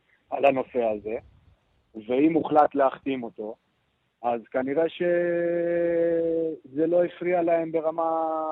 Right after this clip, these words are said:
כזאת לבטל את ההסכם. גם מה שאני יודע, לא, אה, נפתחה חקירת משטרה,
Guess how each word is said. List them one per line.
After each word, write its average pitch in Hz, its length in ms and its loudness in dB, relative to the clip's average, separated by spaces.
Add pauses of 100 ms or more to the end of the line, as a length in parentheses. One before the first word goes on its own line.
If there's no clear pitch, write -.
(140)
כזאת 175 380 0
לבטל 151 400 -2
את 151 140 -6
ההסכם. 151 500 0 (200)
גם 143 180 2
מה 147 120 0
שאני 143 280 -6
יודע, 139 360 -2 (160)
לא, 135 340 -2 (680)
אה, 131 200 0
נפתחה 131 520 -2
חקירת 123 500 -4
משטרה, 123 580 0